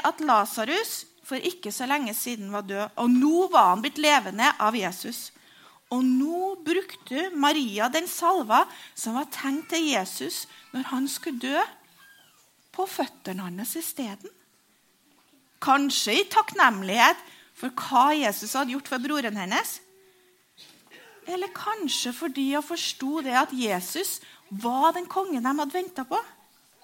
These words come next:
Kanskje hun også forstod det at Jesus snart kom til å dø. Jeg vet ikke hva svaret er, men hvis vi ser i ettertid,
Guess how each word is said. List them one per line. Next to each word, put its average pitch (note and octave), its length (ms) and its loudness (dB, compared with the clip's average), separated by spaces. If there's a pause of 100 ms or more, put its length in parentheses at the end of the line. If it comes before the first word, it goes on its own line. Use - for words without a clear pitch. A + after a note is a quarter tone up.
(2500)
Kanskje F#4+ 640 -8
hun D4+ 240 -6
også A#3 400 -10
forstod C4+ 640 -8
det A#3 160 -6
at A#3+ 220 -6
Jesus G#3 800 -10 (400)
snart B3+ 640 -10
kom D#4+ 220 -10 (160)
til G#3 100 -12
å B3+ 160 -8
dø. C4+ 160 -8 (2750)
Jeg A#4 120 0
vet G#3+ 320 -4
ikke - 180 -12
hva A4 80 -8
svaret C#4+ 480 0
er, D4+ 80 0
men D#4+ 160 -2
hvis F4 220 -4
vi F4+ 100 -2
ser D#4 360 2
i E4 80 6
ettertid, G4 760 -2